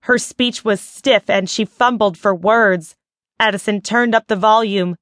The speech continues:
and leaned forward to hear the news. I've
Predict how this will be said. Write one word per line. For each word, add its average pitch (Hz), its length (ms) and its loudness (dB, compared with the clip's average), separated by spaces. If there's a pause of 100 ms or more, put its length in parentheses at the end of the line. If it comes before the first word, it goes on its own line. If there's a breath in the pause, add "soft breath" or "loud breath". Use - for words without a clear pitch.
(140)
and 220 180 0
leaned 240 280 -2
forward 233 460 0
to 202 100 -6
hear 220 220 0
the 185 100 -2
news. 190 500 -2 (1120)
I've 190 480 2